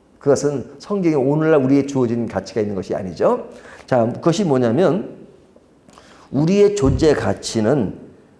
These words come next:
나 개인의 독립이 아니라 하나님의 통치 아래 있습니다. 그렇죠? 내가 내 인생을 살아간다고 생각하잖아요.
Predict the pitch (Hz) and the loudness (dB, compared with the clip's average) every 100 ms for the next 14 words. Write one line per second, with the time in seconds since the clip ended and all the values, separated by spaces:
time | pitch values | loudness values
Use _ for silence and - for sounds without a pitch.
0 | - 120 135 165 160 - 123 143 151 151 | -4 0 2 2 0 0 2 4 4 2
1 | 147 113 131 131 120 110 107 135 196 - | 0 -2 -2 0 2 0 2 0 0 -4
2 | - - - - 185 165 139 139 139 208 | -18 -20 -20 -8 -4 -2 0 -4 -4 -8
3 | 196 - 120 107 - - - - - _ | -10 -8 -8 -8 -10 -16 -16 -18 -20 _
4 | _ _ _ _ _ _ _ - 95 185 | _ _ _ _ _ _ _ -6 -4 -4
5 | - - - _ _ _ _ - 120 143 | -8 -20 -20 _ _ _ _ -10 2 4
6 | 175 175 165 143 160 160 156 151 180 170 | 4 4 4 4 4 2 0 -4 -6 -6
7 | 147 131 135 131 113 104 92 117 175 85 | -4 -4 -4 -6 -6 -4 -2 -4 -6 -10